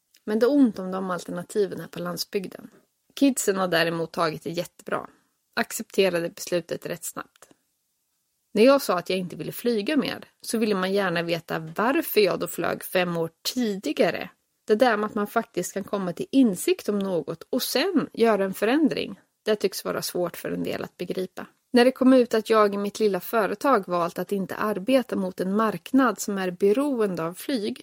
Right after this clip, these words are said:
så sökte en Norrköpingspolitiker med flygintresse igenom mitt Facebook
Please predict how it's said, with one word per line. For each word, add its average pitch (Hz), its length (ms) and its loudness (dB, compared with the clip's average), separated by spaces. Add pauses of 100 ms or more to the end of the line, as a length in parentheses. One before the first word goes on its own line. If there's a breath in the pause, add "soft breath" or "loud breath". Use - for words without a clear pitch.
(400)
så - 140 -4
sökte 277 440 0
en 185 120 -2
Norrköpingspolitiker 185 1600 -2
med 240 200 2
flygintresse 247 880 -2 (400)
igenom 285 420 6
mitt 202 200 0
Facebook 226 560 -4